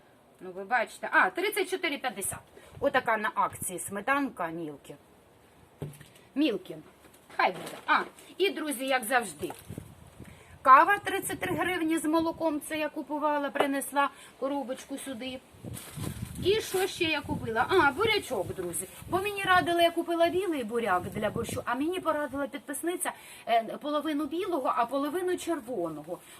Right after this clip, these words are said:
Бо не хочу з погріба той, що я засипала піском на зберігання, хай він лежить. А це я ще сьогодні купила, такий непоганий в А Т Б.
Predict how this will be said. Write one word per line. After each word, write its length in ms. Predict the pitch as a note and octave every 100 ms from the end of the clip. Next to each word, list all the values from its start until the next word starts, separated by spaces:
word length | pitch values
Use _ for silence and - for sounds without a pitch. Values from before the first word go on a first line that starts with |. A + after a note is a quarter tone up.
| A#3+
Бо 180 | E4+
не 120 | D4+ G4
хочу 340 | F4 A#3 A3
з 40 |
погріба 480 | - B3 G#3 G3+ G#3
той, 180 | G#3 A3
що 120 | A3+
я 140 | G#3+ G#3+
засипала 520 | A3 - G#3 A3 A3+
піском 460 | D4 - C#5+ C5+
на 80 | G#3
зберігання, 520 | F#3+ G#3 G#3 G#3 G#3 C4
хай 160 | F4 C4
він 160 | G#3+
лежить. 400 | F#3 F3+ E3 D3+ - - -
А 60 | C#5+
це 220 | - C#5
я 120 | C#4+
ще 180 | - D4
сьогодні 440 | - A#3+ B3 A3+ A#3
купила, 440 | A#3 G3 F#3 E3
такий 260 | G#3+ A#3 G#3
непоганий 640 | B3 C4 G#3 F#3+ E3+ E3
в 60 | F#3
А 60 |
Т 140 | G3 C#4
Б. 180 | F4+